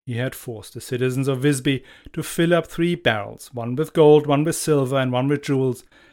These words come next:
and taken this treasure home in triumph. And last but not least, he had defeated a menacing alliance of his enemies, including the immensely wealthy Wendish and Pomeranian cities.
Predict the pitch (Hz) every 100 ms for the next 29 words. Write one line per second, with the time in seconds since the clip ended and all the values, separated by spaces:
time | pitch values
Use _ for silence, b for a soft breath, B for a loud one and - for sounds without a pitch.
0 | _ 127 - 135 131 127 151 156 - 127
1 | 135 - 117 98 98 98 - 120 104 98
2 | - _ _ _ _ _ _ _ _ -
3 | 117 113 110 117 - 131 131 139 143 143
4 | - 139 143 143 156 - 160 156 151 147
5 | 147 147 151 - 156 160 151 123 120 123
6 | 131 135 135 139 127 - B B B -
7 | 143 135 117 107 104 - - 127 123 127
8 | 135 - 165 160 131 101 - 110 110 _
9 | _ 123 113 107 101 - 127 117 120 117
10 | 110 98 95 92 95 120 120 104 101 -